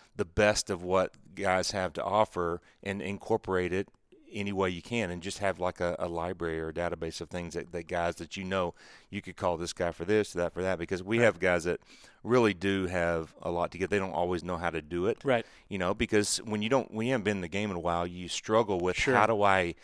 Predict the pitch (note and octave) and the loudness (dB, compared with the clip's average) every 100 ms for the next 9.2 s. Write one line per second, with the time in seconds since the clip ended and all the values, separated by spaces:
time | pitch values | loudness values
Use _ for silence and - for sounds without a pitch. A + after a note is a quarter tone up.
0 | - - - _ _ - C3+ C#3+ A2+ - | -20 -20 -20 _ _ 0 4 6 6 6
1 | A#2+ G2+ - A#2 G#2 - F#2+ G2 F#2+ F2 | 2 2 -2 0 0 0 -2 0 -2 -4
2 | D#2+ A2 G#2 G#2+ A2+ F#2 G2 F2+ G#2 G2+ | -4 0 2 0 0 -4 -4 -4 -2 -2
3 | F#2 F#2 F2+ F2 G2 G#2 F#2+ F2+ F2 E2 | 0 0 -2 -2 0 0 0 0 -2 -4
4 | D#2+ D#2 D#2 D#2 F2+ D#2 D2+ E2 F#2+ F2+ | -4 -6 -8 -8 -6 -2 -4 -4 -4 -4
5 | - - - G#2 C#3 - C#3 A2+ G2+ F#2+ | -6 -20 -2 4 6 6 0 2 0 0
6 | - G#2 G2 E2+ F#2+ F2+ E2+ E2 E2 - | -2 -2 -2 -6 -4 -2 -2 -4 -6 -2
7 | G2 E2 - F#2+ E2+ F2 F2 E2+ - F2+ | -2 -2 -4 -4 0 2 2 0 -2 -8
8 | G2 G2 F#2 G2+ F#2 F2+ F#2+ F#2+ - G#2 | -2 0 -2 -4 -6 -2 0 2 6 6
9 | - G2 | 6 4